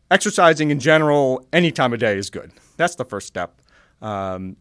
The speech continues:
there are some benefits to exercising in the morning. Some people find it better, uh, to do in the morning just as part of routine and habit. They may have more free time. Um, you may feel, you may get a little more calorie burn in the morning, uh, if, particularly if you're on an empty stomach.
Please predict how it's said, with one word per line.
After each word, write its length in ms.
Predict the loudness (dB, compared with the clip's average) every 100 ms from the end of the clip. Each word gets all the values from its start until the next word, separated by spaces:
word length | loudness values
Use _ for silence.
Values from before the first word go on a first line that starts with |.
| _
there 100 | 0
are 60 | 0
some 180 | 2 2
benefits 400 | 2 2 -2 -6
to 100 | -6
exercising 460 | -6 -4 -4 -4
in 40 | -6
the 60 |
morning. 440 | -6 -4 -4 -4 -4
Some 160 | -6
people 240 | -6 -10 -10
find 280 | -6 -6 -6
it 140 | -8
better, 540 | -6 -4 -6 -6 -8 -12
uh, 160 | -14 -12
to 120 | -12
do 160 | -8
in 60 | -8
the 80 | -6
morning 300 | -6 -8 -10
just 180 | -12 -16
as 60 |
part 200 | -12 -12
of 60 | -12
routine 400 | -18 -12 -10 -8
and 100 | -10
habit. 380 | -8 -6 -6 -10
They 100 | -12
may 120 | -12
have 80 | -14
more 120 | -16
free 280 | -14 -14 -12
time. 500 | -10 -8 -8 -10 -14 _ _ _
Um, 460 | -12 -8 -8 -10 -14 _
you 160 | -14
may 220 | -8 -6 -6
feel, 800 | -8 -8 -4 -4 -4 -6 -8 -14 _ _ -8
you 140 | -4
may 120 | -2
get 160 | 0 -2
a 40 |
little 160 | -2 -2
more 160 | -2 -4
calorie 460 | -2 0 0 -4
burn 280 | -4 -4 -4
in 80 | -6
the 60 |
morning, 500 | -6 -4 -4 -6 -10 -14 _ _
uh, 220 | -8 -6 -6
if, 180 | -8 _
particularly 360 | -12 -10 -8
if 40 | -8
you're 80 |
on 120 | -8 -8
an 40 |
empty 220 | -10 -12
stomach. 500 | -10 -8 -8 -10 _